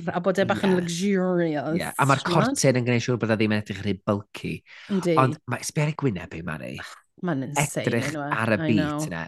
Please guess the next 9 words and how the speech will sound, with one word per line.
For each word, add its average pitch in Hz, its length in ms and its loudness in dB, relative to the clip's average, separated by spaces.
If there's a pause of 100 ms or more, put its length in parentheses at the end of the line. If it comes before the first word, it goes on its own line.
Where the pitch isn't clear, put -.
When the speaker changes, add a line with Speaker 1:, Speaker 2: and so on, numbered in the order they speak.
Speaker 2:
Mae'n 143 160 2
edrych 151 320 -2
yn 131 80 0
stunning. 104 880 -2 (180)
Speaker 1:
Yndi. 175 300 -2 (260)
Oedd 226 160 0
hi, 262 160 2
o'n 240 160 4
i, 240 60 6